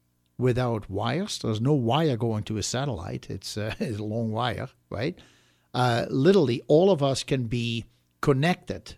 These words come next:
somehow with another person at any time during the day and night. Uh, uh,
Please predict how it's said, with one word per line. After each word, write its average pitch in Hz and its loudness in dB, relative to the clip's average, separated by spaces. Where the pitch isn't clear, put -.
somehow 143 0
with 156 2
another 120 0
person 123 0
at 127 -10
any 185 4
time 131 -4
during 120 0
the 113 -2
day 120 0
and 110 -4
night. 127 -4
Uh, 131 4
uh, 139 2